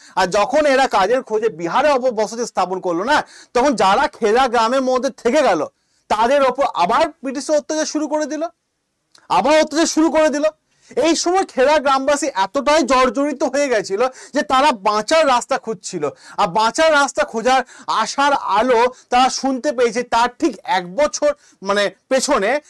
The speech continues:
যে চম্পারণে ব্রিটিশদের হাত থেকে জয়লাভ করে এনেছে গান্ধীজি নামে একজন ব্যক্তি। তাহলে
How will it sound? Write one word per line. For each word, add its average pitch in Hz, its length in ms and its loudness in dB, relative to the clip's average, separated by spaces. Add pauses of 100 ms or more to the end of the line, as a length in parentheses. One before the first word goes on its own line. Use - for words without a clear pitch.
(120)
যে 254 80 -2
চম্পারণে 285 1080 2 (240)
ব্রিটিশদের 240 460 -2
হাত 214 340 -4
থেকে 269 200 -6
জয়লাভ 208 540 0 (120)
করে 254 340 -2
এনেছে 220 360 -4
গান্ধীজি 196 600 -4
নামে 233 340 -4
একজন 170 340 -4
ব্যক্তি। 294 460 -6 (600)
তাহলে 320 180 4